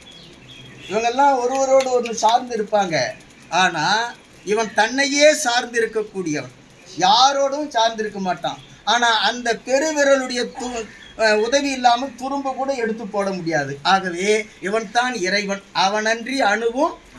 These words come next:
அசையாது, இல்லையா? இந்த நான்கு பெருமக்களும் காட்டிய பாதை அதுதான்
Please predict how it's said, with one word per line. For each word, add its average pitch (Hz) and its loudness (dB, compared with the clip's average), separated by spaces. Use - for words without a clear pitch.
அசையாது, 175 2
இல்லையா? 226 -8
இந்த 214 2
நான்கு 320 0
பெருமக்களும் 277 -2
காட்டிய 262 2
பாதை 220 2
அதுதான் 196 -2